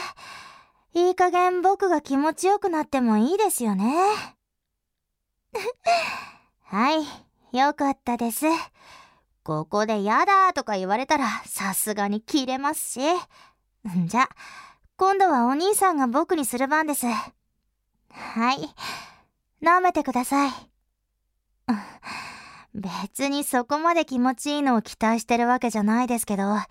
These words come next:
濡らしておいた方がお兄さんのためだと思いますよ。<laughs> そりゃ、多分口じゃいけませんから。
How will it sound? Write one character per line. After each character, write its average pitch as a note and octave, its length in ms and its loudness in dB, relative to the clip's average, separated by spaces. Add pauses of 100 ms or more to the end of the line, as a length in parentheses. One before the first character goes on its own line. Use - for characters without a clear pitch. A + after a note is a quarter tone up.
(640)
濡 E3 160 0
ら G#3 200 2
し - 100 -8
て B3+ 80 0
お B3+ 120 2
い C#4 60 0
た B3 120 2
方 A3 180 -2
が F#3+ 120 0
お F#3+ 80 2
兄 A#3+ 220 2
さ B3 160 0
ん A3+ 40 4
の G#3 100 2
た G#3+ 160 0
め C4 120 2
だ C#4 120 0
と A#3+ 120 0
思 A3 200 4
い A3+ 60 2
ま B3 120 2
す A#3 140 -6
よ。 A#3 120 0 (1300)
<laughs> G4 260 -8
そ F3+ 380 -4
り F#3+ 100 0
ゃ、 G#3+ 160 2 (640)
多 G#4+ 200 6
分 F#4 220 2
口 - 360 -4
じ - 100 0
ゃ G#4 160 4
い A#3+ 120 0
け B3+ 180 0
ま D#4 140 -4
せ G4+ 180 2
ん G4+ 100 -4
か D4+ 140 -4
ら。 B3+ 80 -2